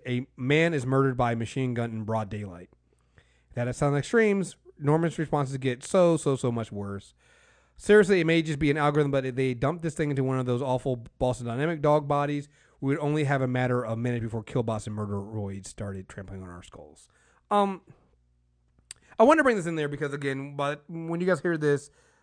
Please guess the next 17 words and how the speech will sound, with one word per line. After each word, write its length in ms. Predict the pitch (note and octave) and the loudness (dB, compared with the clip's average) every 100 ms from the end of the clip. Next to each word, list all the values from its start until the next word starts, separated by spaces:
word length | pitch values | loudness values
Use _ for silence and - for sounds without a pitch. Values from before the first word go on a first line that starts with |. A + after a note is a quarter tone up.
| _ | _
uh, 520 | B2+ B2 B2 B2 B2 - - | 0 2 2 0 -4 -8 -6
hopefully 240 | D3+ D#3+ | -2 2
by 120 | C#3+ C#3 | 2 2
that 180 | C3+ | 0
time, 560 | - C#3 C3 B2 A#2+ B2+ | 0 2 2 0 -2 -8
the 680 | C3 B2 A#2+ A#2 A2+ A2 A2+ - C#3+ D3+ E3+ | -8 -6 -4 -4 -6 -8 -12 -14 -14 -14 -12
Jurassic 440 | C#3 C3+ C3+ B2 - | -4 0 0 -4 -6
Park, 360 | C3 A2+ - - | -4 -4 -8 -12
um, 440 | A#2 G#2 G2+ G2+ _ _ _ _ _ _ _ _ _ _ _ _ _ _ - | -8 -8 -8 -12 _ _ _ _ _ _ _ _ _ _ _ _ _ _ -8
uh, 40 | |
uh, 800 | A#2+ A2 - A2 G#2 G2+ G2+ A2+ - _ - | -6 -6 -6 -10 -10 -12 -14 -16 -20 _ -12
nostalgia 340 | C3 C#3+ B2+ | -2 0 0
review 240 | A#2+ A2+ A2 | -2 -4 -4
will 80 | |
be 180 | G#2 G#2+ | -4 -6
up. 220 | G2+ G2 - | -6 -8 -10
And 340 | B2+ B2 A#2 | -8 -6 -6